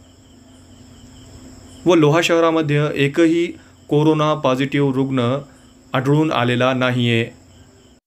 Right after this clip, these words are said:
लोहा शहरात व तालुक्यात प्रत्येक दोन दिवसानंतर नवीन अफवेला वाव दिले जात आहे,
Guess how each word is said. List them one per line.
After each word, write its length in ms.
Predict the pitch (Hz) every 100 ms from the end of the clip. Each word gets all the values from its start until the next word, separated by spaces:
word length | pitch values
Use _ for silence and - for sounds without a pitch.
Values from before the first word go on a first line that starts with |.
| _ _ _ - - -
लोहा 200 | 156 180
शहरात 460 | 185 156 151 160 156
व 100 | 147
तालुक्यात 520 | 143 131 127 139 139
प्रत्येक 520 | 143 156 143 165 156
दोन 200 | 131 131
दिवसानंतर 760 | 127 127 131 127 127 127 127 127
नवीन 340 | 120 127 160 -
अफवेला 600 | 120 131 123 120 117 - -
वाव 360 | 120 123 117 117
दिले 280 | 117 120 117
जात 220 | 120 117
आहे, 380 | 117 113 120 117